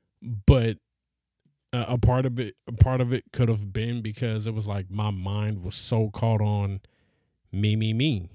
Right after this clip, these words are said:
You know what I mean? It wasn't like I was really taking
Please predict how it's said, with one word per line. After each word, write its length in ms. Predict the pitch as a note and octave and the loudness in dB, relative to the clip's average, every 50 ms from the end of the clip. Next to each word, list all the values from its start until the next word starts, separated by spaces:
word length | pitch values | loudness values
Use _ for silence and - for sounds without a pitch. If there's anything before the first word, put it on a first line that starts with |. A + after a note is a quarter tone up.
| - | -12
You 160 | - F#2+ A2+ | -6 -4 -2
know 100 | A#2 A2+ | 0 2
what 80 | A2+ A2+ | 2 2
I 40 | A2+ | 0
mean? 280 | A2 A2 A2+ A#2 A#2+ | 0 0 0 0 0
It 100 | A#2 A2 | -2 -2
wasn't 300 | A2 A2+ A#2 A2 A2+ G#2+ | -2 -2 -2 -2 -4 -4
like 180 | G#2+ G#2 G2+ G2+ | -4 -6 -4 -4
I 80 | G#2+ A2 | -4 -4
was 140 | A2 G2+ | -4 -4
really 280 | G#2 G#2 A#2 A2+ G#2+ G2 | -4 -4 -4 -4 -4 -6
taking 580 | G2 - - G#2+ G#2+ - A2 G#2 G#2 G#2 F#2+ | -6 -4 -4 -6 -4 -2 -2 -2 -2 -2 -4